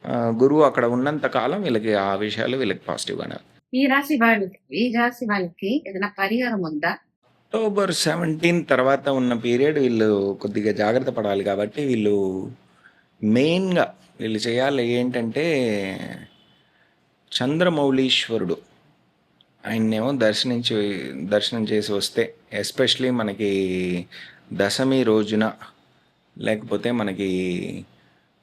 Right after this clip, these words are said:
Speaker 1: ద్వితీయ రోజున, లేకపోతే పౌర్ణమి రోజున వీళ్ళు చూసి వస్తే వీళ్ళకి మంచి రిజల్ట్స్ వస్తాయి.
Speaker 2: అన్నీ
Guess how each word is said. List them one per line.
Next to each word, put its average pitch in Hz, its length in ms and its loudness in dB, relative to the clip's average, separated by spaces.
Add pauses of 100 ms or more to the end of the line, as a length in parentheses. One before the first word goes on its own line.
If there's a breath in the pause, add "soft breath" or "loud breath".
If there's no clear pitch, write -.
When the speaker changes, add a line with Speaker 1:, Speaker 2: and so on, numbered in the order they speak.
(100)
Speaker 1:
ద్వితీయ 113 640 2
రోజున, 95 440 -2 (600 loud breath)
లేకపోతే 107 680 0 (440)
పౌర్ణమి 120 440 2
రోజున 98 380 -4 (180)
వీళ్ళు 101 320 -4
చూసి 127 180 -4
వస్తే 113 240 -6
వీళ్ళకి 104 300 -2
మంచి 87 300 -4
రిజల్ట్స్ 76 340 -8
వస్తాయి. - 580 -12
Speaker 2:
అన్నీ 233 160 2